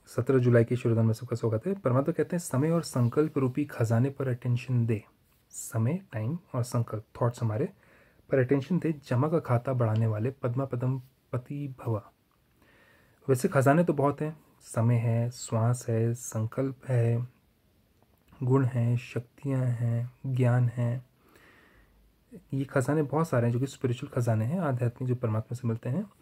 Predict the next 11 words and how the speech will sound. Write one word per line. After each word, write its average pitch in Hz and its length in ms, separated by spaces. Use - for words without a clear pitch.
लेकिन 175 180
समय 185 340
और 180 120
संकल्प 123 540
विशेष 131 420
इन 151 220
दो 170 120
खजानों 120 380
पर 135 120
अटेंशन 117 420
दो। 107 160